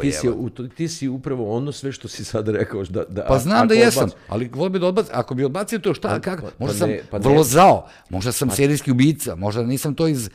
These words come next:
Speaker 2: nekog straha, možda sam
Speaker 1: Nisi,
Speaker 2: pljačkaš,
Speaker 1: pa
Speaker 2: lopov,
Speaker 1: nisi,
Speaker 2: otko znam.
Speaker 1: ni-, nisi.
Speaker 2: Možda imam hrabrost za
Speaker 1: Pa
Speaker 2: to.
Speaker 1: ne, ne, ne, nisi, nisi, zato što ti si upravo ovo što ako odbacim, ti si ovo što, što, što si ti. A ti,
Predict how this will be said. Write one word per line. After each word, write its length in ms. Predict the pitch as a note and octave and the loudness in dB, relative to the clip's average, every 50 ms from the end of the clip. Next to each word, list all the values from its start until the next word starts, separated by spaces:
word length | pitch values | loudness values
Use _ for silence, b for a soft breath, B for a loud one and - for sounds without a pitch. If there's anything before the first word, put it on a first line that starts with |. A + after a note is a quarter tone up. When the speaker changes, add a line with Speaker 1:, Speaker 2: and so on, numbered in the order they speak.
| B B B | B B B
Speaker 2:
nekog 280 | B2+ A#2+ - C3 A#2+ | -10 -8 -8 -8 -10
straha, 380 | - - C#3 D3+ D#3+ - - F#2+ | -8 -4 -2 -2 -2 -2 -4 -6
možda 180 | F#2 G#2 G#2+ | -6 -6 -4
sam 220 | - - C3 A#2 F#2+ B B B B B | -4 -2 -2 -2 -4 B B B B B
Speaker 1:
Nisi, 200 | G2+ A2+ C#3+ F3+ | -6 -2 0 2
Speaker 2:
pljačkaš, 500 | G#3 C#3+ A#3 G#3+ E3+ - G3+ D3 A2 - | 2 2 2 2 0 0 0 0 0 0
Speaker 1:
pa 60 | - | 0
Speaker 2:
lopov, 200 | B2 D#3 C#3 C3 | 0 0 0 2
Speaker 1:
nisi, 180 | - D#3+ E3 C#3+ | 0 0 2 0
Speaker 2:
otko 200 | C3 - - D3 | 0 -2 -2 -4
znam. 200 | C#3+ E3+ D#3 - | -2 -2 -2 -4
Speaker 1:
ni-, 60 | - | -4
nisi. 460 | - A2+ B2+ C#3+ D3+ C#3 - - F2 F2+ | -6 -8 -8 -8 -8 -10 -12 -12 -10 -10
Speaker 2:
Možda 180 | D#2 E2+ A#2 | -6 -2 -2
imam 120 | C3 B2+ F#2 | -2 -2 0
hrabrost 460 | A2+ B2+ C3+ C#3+ - G2+ - - - - _ _ | 0 -2 -2 -2 -2 -4 -8 -12 -14 -18 _ _
za 180 | - - D2+ C#2+ | -10 -8 -6 -4
Speaker 1:
Pa 60 | - | -2
Speaker 2:
to. 60 | - | -2
Speaker 1:
ne, 100 | - B2 D3+ | -2 0 0
ne, 260 | D#3+ D#3 C#3 A2+ G2 | 0 0 2 2 2
ne, 160 | G2 G2+ F#2 | 0 0 0
nisi, 420 | E2+ G2 A#2 B2 A#2+ - - - - _ _ - - | 0 0 -2 -2 -2 -6 -10 -16 -20 _ _ -8 -4
nisi, 340 | G#2 A2+ A#2+ A#2 - - | -2 -2 -2 -2 -6 -6
zato 280 | E2 F2+ G2+ - - - | -4 -4 -4 -4 -4 -8
što 280 | - - - C3 A#2 G#2+ B B B B | -6 -4 0 0 0 0 B B B B
ti 100 | E3+ E3 | -2 -2
si 140 | - - | 0 0
upravo 480 | E3 F#3 F3+ G#3+ G3 E3+ E3 D#3 D#3 E3 | -2 0 0 0 0 2 2 2 2 2
ovo 160 | E3+ F3 F3 | 4 2 2
što 280 | D#3 - - - D3+ - - | 0 -2 -2 -2 -2 0 0
ako 280 | C#3 C#3 - - C3 | -2 -2 -2 -2 0
odbacim, 520 | A2 A#2 A2 A2 A#2 A#2 A2 - - D#2 - B B B | 0 0 0 0 0 -2 -2 -2 -6 -10 -10 B B B
ti 100 | B B2 | B -4
si 140 | - - C#3 | -2 0 2
ovo 180 | A#2+ B2 C#3+ D#3+ | 2 2 2 0
što, 240 | - - - D3 - - | -2 -4 -6 -6 -6 -8
što, 720 | - - - _ _ _ _ _ _ _ - B2+ B2+ - - | -12 -16 -16 _ _ _ _ _ _ _ -4 -2 -2 -2 -4
što 220 | - - - - A#2 | -6 -10 -10 -10 -8
si 160 | - A#2 G2+ | -8 -8 -8
ti. 260 | - - C3 F#2 - - _ _ _ B B B B B B B | -6 -6 -6 -6 -8 -14 _ _ _ B B B B B B B
A 60 | B | B
ti, 260 | - - C3+ C3+ A#2 | -2 2 2 2 2